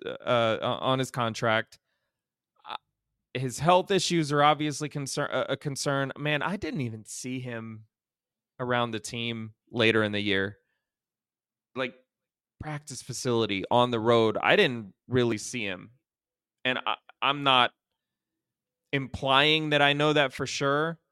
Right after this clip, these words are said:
uh, that he wasn't, like, around the team, but it,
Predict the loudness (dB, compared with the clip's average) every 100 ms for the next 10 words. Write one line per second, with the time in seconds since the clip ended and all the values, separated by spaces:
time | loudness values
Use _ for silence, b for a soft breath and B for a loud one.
0 | _ _ _ _ _ _ -6 -4 -2 0
1 | 0 2 2 2 -6 -6 -8 -6 -6 -4
2 | -2 0 0 -4 -6 -6 -6 -6 -10 -14
3 | _ _ _ 0 0 0 _ _ _ _
4 | _ _ _ _ _ _ _ _ _ _
5 | 0 0